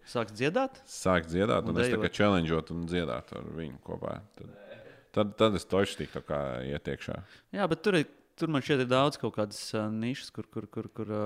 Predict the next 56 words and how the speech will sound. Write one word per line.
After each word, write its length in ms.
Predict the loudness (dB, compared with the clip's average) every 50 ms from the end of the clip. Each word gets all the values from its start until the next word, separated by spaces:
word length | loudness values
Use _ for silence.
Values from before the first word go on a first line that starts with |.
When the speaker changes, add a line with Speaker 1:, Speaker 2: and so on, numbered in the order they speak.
| -2 -2 -4 -4 -6
Speaker 1:
cits 260 | -4 -6 -6 -6 -4
lietas 220 | -6 -6 -6 -6 -6
var 60 | -6 -4
darīt. 300 | -4 -4 -4 -6 -8 -12 -12
Nu 100 | -12 -8
tā, 140 | -4 -4 -4
ka 140 | -6 -8 -14 -20
tas 140 | -16 -10 -8
nav 140 | -8 -8 -8
tā. 140 | -8 -8 -8 -10 -12 -18 _
Tas 120 | -10 -4 0
tāds 160 | 0 0 2
pirmais 400 | 2 2 2 2 2 0 -2 -2
iespējas, 460 | -2 -2 -2 -2 -4 -4 -4 -4 -6
ka 60 | -10 -8
TikTokā 400 | -8 -8 -8 -8 -10 -8 -8 -8
ir 80 | -8 -10
tikai 220 | -12 -6 0 2
Speaker 2:
Nu, 60 | 2 4
ko 80 | 4 4
Speaker 1:
tas. 80 | 4
Speaker 2:
tur 140 | 4 4 6
vēl 160 | 6 6 6 4
var 80 | 2
darīt? 300 | -2 -4 -4 -6 -8 -10 _ _ _ _ _ _ _ _ _ _ _ _ _ _ -20 -16 -6 -2
Speaker 1:
Es 140 | -2 0 2
nezinu, 300 | 4 2 2 4 2 0
es 80 | 2 0
zinu, 100 | 0 0
ka 80 | 0 0
tur 140 | 2 4 4
var 80 | 4
flipus 400 | 4 4 2 2 2 2 0 0
redzēt. 320 | 2 2 2 2 0 -2 -4 _ _ _ _ _ _ _ _ -14 -8 -6
Speaker 2:
Ok. 160 | -4 0 2 2 2 2 0 -4
Speaker 1:
Ar 140 | -6 -2 2
to 140 | 4 4 4
man 100 | 4 2
pietiek, 380 | 2 2 2 2 2 0 -6 -4
jā. 220 | -4 -2 -2 -2 -2 0
Speaker 2:
Tev 160 | 2 4 4
neko 160 | 4 4 4
vairāk 320 | 4 4 4 4 4 2 2
dzīvē 240 | 0 0 0 0 0
nevajag? 300 | 0 0 0 0 -2 -4 -6 -12 -18 _ _ -8
Flipus? 320 | -6 -6 -4 -6 -8 -10 -12 _ _ _ _ _ _ _ _ _ -20 -20 -20 -20 _ _ _ _ -20 -20 _ _ _ _ _ _ _ 2
Es 100 | 4 6
domāju, 460 | 8 8 10 10 10 8 8 6 6
es 100 | 4 4
jau 140 | 6 6 8
Alvi 320 | 10 10 10 10 10 8 6
iedomājos, 460 | 6 4 2 2 2 2 0 0 -2
ja 80 | -2 -2
viņš 220 | -2 -2 -4 -4
šito 240 | -6 -4 0 0 0 0
tā 160 | 0 0